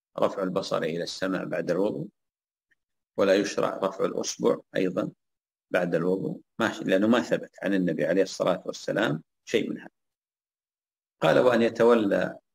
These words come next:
وضوءه بنفسه من غير معاونة"،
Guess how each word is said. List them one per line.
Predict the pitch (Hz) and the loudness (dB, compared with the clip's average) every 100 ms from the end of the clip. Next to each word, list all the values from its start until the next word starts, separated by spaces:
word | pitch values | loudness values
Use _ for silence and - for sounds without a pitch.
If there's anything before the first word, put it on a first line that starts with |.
| _ - | _ -8
وضوءه | 98 110 123 120 117 110 127 135 | -4 0 4 4 4 2 0 -2
بنفسه | - 101 - - 123 | 0 0 0 -4 -6
من | 117 104 | -2 2
غير | 107 98 90 | 4 4 4
معاونة"، | 90 87 90 76 78 78 | 2 2 2 0 -4 -10